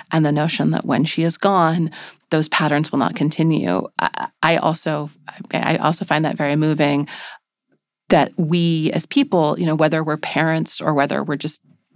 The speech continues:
people who interact with other generations, we're passing down sets of knowledge, and some of those sets of knowledge are going to change with climate change. Generational kinds of knowledge are very meaningful to me, and I, I think a lot about things that I've learned from previous generations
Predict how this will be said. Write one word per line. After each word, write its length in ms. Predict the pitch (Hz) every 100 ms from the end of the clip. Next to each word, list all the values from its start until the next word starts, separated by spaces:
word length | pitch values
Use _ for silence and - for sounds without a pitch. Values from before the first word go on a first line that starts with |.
| -
people 300 | 185 160 160
who 340 | 160 160 151 -
interact 380 | 160 151 147 -
with 100 | 151
other 160 | 156
generations, 800 | 147 165 156 175 202 - 139 143 - - - - -
we're 100 | 175
passing 400 | - 165 165 165
down 200 | 160 160
sets 200 | - -
of 120 | 147
knowledge, 560 | 156 160 165 156 147 - - - _
and 380 | 156 151 147 151 - -
some 240 | - 175
of 120 | 175 175
those 180 | 160
sets 220 | - 160 -
of 100 | 165
knowledge 320 | 151 160 -
are 80 | 160
going 280 | 156 156 156
to 60 |
change 320 | 156 - 139
with 120 | - -
climate 320 | 156 175 -
change. 460 | - 95 - - - - - _ -
Generational 680 | - 202 208 190 180 196 165
kinds 360 | - - 156 156
of 120 | 151
knowledge 760 | 143 143 147 147 147 147 - - - _
are 120 | -
very 200 | 202 262
meaningful 360 | 262 254 208 -
to 100 | -
me, 180 | - -
and 180 | - 156
I, 120 | 143 -
I 60 |
think 220 | 160 165
a 40 | 156
lot 220 | 151 135
about 320 | 143 139 165
things 240 | - 139 -
that 100 | -
I've 240 | 151 160
learned 220 | 165 151
from 160 | - 151
previous 320 | - 143 147
generations 720 | - 147 - 160 - 143 139